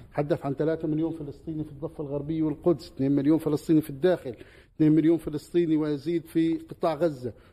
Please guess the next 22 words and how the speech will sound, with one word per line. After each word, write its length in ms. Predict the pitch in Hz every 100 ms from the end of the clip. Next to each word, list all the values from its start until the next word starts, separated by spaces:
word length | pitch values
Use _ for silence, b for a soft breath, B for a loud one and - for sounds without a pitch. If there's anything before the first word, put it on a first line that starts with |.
| b
وسبعة 400 | 131 170 165 160
مليون 340 | 156 156 170 165
فلسطيني 540 | 170 156 - 190 180 - -
جميعهم 800 | 139 156 190 214 - 196 208 214 - - _ _ -
في 60 |
الخارج 480 | 165 - 208 208 156
متمسكين 920 | 160 180 170 160 - 165 190 196 196 180
ويعملون 800 | 160 156 156 170 175 196 196 175
ويعني 880 | 151 156 165 - _ - 147 165
يتوقون، 720 | 170 170 185 170 208 202 202 - - -
آه، 440 | 156 156 165 170
لتحرير 760 | 180 160 180 180 - 147 165 170
فلسطين. 500 | - 147 - 156 127
ففي، 480 | - 131 214 233 226 B B -
لا، 160 | 196
ال-، 200 | 160 156
الآن 360 | 175 160 160 139
حتى 340 | - 285 -
الفصائل 520 | 175 156 143 170 160 135
الفلسطينية 720 | - 135 - - 135 143 117
للعلم 440 | 123 113 143 139
هناك 340 | 139 185 202